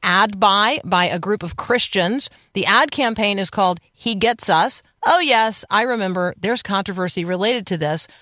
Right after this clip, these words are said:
but I wanna talk about the fact that people way outside Christian circles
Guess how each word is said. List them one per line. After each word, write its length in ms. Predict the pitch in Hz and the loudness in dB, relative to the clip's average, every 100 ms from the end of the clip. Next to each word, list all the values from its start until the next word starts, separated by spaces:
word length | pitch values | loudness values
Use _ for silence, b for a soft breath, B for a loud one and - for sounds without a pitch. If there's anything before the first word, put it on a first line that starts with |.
| b | b
but 120 | - 208 | 0 2
I 60 | |
wanna 280 | 233 330 392 | 2 2 0
talk 340 | - 294 302 | -2 0 0
about 240 | 269 233 214 | 0 -2 -2
the 100 | 196 | -2
fact 360 | 196 180 180 | 0 0 0
that 180 | 185 - | -4 -4
people 420 | - 302 247 190 151 | -4 -4 0 -2 -4
way 480 | 220 359 311 254 170 | -2 2 4 4 4
outside 480 | 180 - 208 170 - | 2 0 -2 -2 -2
Christian 380 | 220 - 185 | -6 -4 -4
circles 500 | - 190 185 294 320 | -2 -4 0 -2 -2